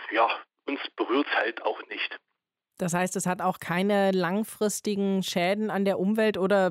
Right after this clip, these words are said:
Speaker 1: Doch, doch,
Speaker 2: an
Speaker 1: doch,
Speaker 2: Menschen
Speaker 1: doch.
Speaker 2: gegeben? Okay, also da ist es noch sichtbar.
Speaker 1: Doch, da ist es sichtbar. Die Landschaftsschäden waren katastrophal und kaum vorstellbar. Denn bis neunzehnhundertneunundachtzig, neunzig oder Anfang der neunziger Jahre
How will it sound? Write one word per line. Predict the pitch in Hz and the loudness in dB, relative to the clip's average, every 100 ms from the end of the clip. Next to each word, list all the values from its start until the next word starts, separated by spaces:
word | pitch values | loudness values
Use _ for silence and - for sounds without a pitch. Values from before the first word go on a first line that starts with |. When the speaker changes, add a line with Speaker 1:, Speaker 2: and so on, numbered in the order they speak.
| 175 | 2
Speaker 1:
Doch, | 113 - | 0 0
doch, | - | 0
Speaker 2:
an | 185 | 2
Speaker 1:
doch, | 185 | 4
Speaker 2:
Menschen | 180 220 - 247 | 4 2 0 -2
Speaker 1:
doch. | 233 | 0
Speaker 2:
gegeben? | 240 233 233 | 0 0 0
Okay, | 202 170 | 2 2
also | 180 185 | 2 2
da | 202 | 2
ist | 220 202 | 4 2
es | 196 | 2
noch | 170 | 0
sichtbar. | 147 151 - 131 123 | 0 -2 -2 -4 2
Speaker 1:
Doch, | 123 117 | 2 2
da | - | 0
ist | - 120 | 0 -2
es | 117 | 0
sichtbar. | 147 - 143 151 - - - - - | 0 2 2 2 -2 -8 -8 -8 -2
Die | |
Landschaftsschäden | 117 160 - 156 - 147 135 | 0 2 0 0 0 -2 -2
waren | 127 120 | -4 -2
katastrophal | - - 143 - 120 - - 165 170 - | -4 -4 -4 -2 -4 0 0 2 0 -2
und | 147 139 135 - | -2 -4 -4 -2
kaum | 143 160 | 0 0
vorstellbar. | - 139 147 135 113 107 101 101 - - - | -2 0 0 2 0 0 -4 -4 -8 -8 -6
Denn | 117 | -4
bis | 156 - - - | -4 -4 -10 -2
neunzehnhundertneunundachtzig, | 131 143 139 131 127 123 - - 135 131 139 - - - | -2 -2 -2 0 0 0 -2 0 2 2 0 -2 -6 -2
neunzig | 120 151 151 147 139 | 0 0 0 -2 -2
oder | - 123 | -2 -2
Anfang | 139 135 | -4 -2
der | 120 | 0
neunziger | 117 160 156 123 120 | 0 -2 -2 -4 0
Jahre | 139 156 | 0 0